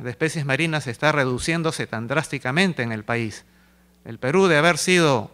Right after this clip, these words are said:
una de las primeras potencias pesqueras, ahora está en los últimos rangos. Y ustedes saben que la producción pesquera ha sido una fuente de ingresos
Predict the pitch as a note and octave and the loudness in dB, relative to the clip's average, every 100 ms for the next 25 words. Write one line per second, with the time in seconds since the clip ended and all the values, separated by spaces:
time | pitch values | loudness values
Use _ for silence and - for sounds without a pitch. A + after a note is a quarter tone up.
0 | _ _ _ _ _ _ _ _ - F#3 | _ _ _ _ _ _ _ _ 0 4
1 | F3+ D3 - C3+ E3 E3+ - C3 E3+ D#3 | 6 4 2 0 2 2 0 0 0 0
2 | B2+ A#2+ - F3+ F3+ G3 - A#2+ D#3 D#3 | -2 -6 0 2 2 0 -4 -2 0 0
3 | - E3 F3+ - _ _ _ _ _ - | 0 0 0 -6 _ _ _ _ _ -8
4 | B2+ B2 B2+ A3 G#3+ D#3+ D3 C#3+ A3+ C3+ | -4 -4 -2 0 0 -2 -2 0 0 0
5 | G#2 G2 - _ _ _ _ _ _ _ | -4 -12 -20 _ _ _ _ _ _ _
6 | _ _ _ B2 B2+ E3+ E3+ - E3+ E3+ | _ _ _ -12 -2 2 2 4 2 2
7 | D3 B2+ A2+ A#2+ A#2+ - D#3+ D3 B2+ D#3+ | 0 -2 0 -2 -2 -2 -2 -2 -2 2
8 | D#3+ D#3+ D#3 _ _ _ _ - B2 D#3 | 4 2 -2 _ _ _ _ -10 -6 -2
9 | D3+ D#3 C#3 - E3 D#3+ C#3+ C3+ C#3 D#3 | 0 0 0 2 2 2 -2 0 0 0
10 | D#3+ D#3+ D#3+ | 0 -4 -6